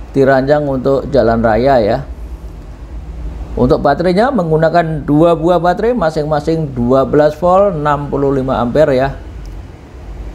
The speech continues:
Untuk filter solarnya menggunakan mekanisme tiga kali penyaringan bahan bakar ya, untuk memastikan bahan bakar yang masuk ke dalam mesin bersih.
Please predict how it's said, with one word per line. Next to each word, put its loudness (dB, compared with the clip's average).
Untuk 0
filter 2
solarnya 2
menggunakan 2
mekanisme 2
tiga 2
kali 0
penyaringan -2
bahan 2
bakar 2
ya, 0
untuk -2
memastikan 0
bahan 0
bakar 0
yang 0
masuk 0
ke 2
dalam 2
mesin -2
bersih. -2